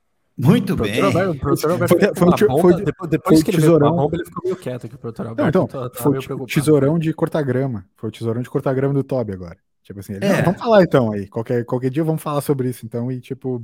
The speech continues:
Speaker 3: então
Speaker 2: O doutor
Speaker 3: tá.
Speaker 2: Alberto tava
Speaker 1: Não, vai,
Speaker 2: berrando.
Speaker 1: vai, vai rolar, vai rolar. O P A tá,
Speaker 2: Vai rolar.
Speaker 1: tá, tá de olho. Tá de
Speaker 2: Vai rolar,
Speaker 1: olho,
Speaker 2: vai rolar.
Speaker 1: ouvido aberto. Beleza, seguindo a nossa listinha aqui de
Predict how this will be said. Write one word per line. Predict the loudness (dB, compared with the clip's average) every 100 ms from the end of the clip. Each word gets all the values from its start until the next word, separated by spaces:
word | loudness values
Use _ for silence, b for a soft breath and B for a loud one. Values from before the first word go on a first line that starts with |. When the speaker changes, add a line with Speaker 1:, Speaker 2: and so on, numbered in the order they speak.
| -12
Speaker 3:
então | -10 -6
Speaker 2:
O |
doutor | -4
Speaker 3:
tá. | -4
Speaker 2:
Alberto | -4 -4
tava | -2
Speaker 1:
Não, | -2
vai, | -2
Speaker 2:
berrando. | -2
Speaker 1:
vai, | -4 -4
vai | -2 -2
rolar, | 0 0 0
vai | -2
rolar. | -6 -4 -4 -4
O |
P | -6
A | -6 -6
tá, | -6
Speaker 2:
Vai | -6
rolar. | -6
Speaker 1:
tá, | -8 -10 -10 -14 -18 -14
tá | -12
de | -8
olho. | -8 -8 -12 -20 _ _
Tá | -12
de | -6
Speaker 2:
Vai | -2
rolar, | -2
Speaker 1:
olho, | -4
Speaker 2:
vai | -4
rolar. | -6
Speaker 1:
ouvido | -6 -10
aberto. | -10 -12 -14 _ _ _ _ _ _ _ _ _ _ _ _ _ _ _ _ _ _ _ _ _ -2
Beleza, | -2 2 0 0
seguindo | -4 -6 -6 -4
a |
nossa | -4 -4 -4
listinha | -6 -8 -8 -8
aqui | -8 -8 -8
de | -6 -6 -6 -10